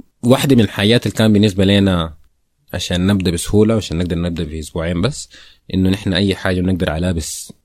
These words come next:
ما بنقدر عليها بالساهل بتكلفنا كتير نقصها، وللأسف <laughs> قصينا مناطق كتيرة يعني. فنحن بدينا في أول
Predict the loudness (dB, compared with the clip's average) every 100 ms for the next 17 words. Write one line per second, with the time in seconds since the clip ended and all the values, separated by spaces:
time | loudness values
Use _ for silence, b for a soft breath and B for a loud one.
0 | -10 -8 -8 -10 -4 0 2 2 2 2
1 | 0 2 2 2 -2 -4 -2 0 -2 -2
2 | -2 -2 -2 -2 -2 -4 -12 -16 b b
3 | b b b _ -8 -4 0 0 2 2
4 | 0 2 4 4 4 2 0 -4 -2 -2
5 | -4 -8 -14 b b -4 0 2 4 4
6 | 4 2 0 -2 0 0 0